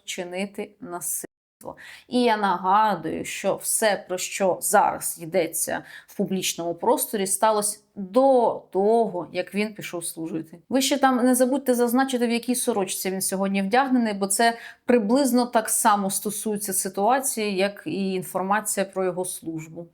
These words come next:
Про факт насильства ми дізналися разом із громадськістю, тобто ще чотири, ну, а то й п'ять днів тому і громадськість вже відреагувала. Я два відео встигла зняти,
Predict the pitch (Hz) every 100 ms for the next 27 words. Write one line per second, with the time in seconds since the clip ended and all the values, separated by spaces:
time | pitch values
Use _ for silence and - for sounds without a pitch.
0 | _ 240 233 226 - 185 - - 180 -
1 | _ - - 180 185 196 254 302 254 214
2 | 185 - 196 196 185 180 - 208 202 254
3 | 285 311 220 - - 165 - 170 170 -
4 | 196 - 170 - 165 - - 226 170 -
5 | 214 208 277 269 233 226 202 165 - 170
6 | 165 175 180 - - - - - 202 226
7 | 247 - - 196 175 180 202 - 226 190
8 | 233 240 233 208 160 - - 180 - -
9 | 185 190 190 208 214 202 180 180 202 202
10 | 185 202 202 208 196 254 196 185 165 151
11 | - - - - 202 180 175 160 190 269
12 | 330 185 156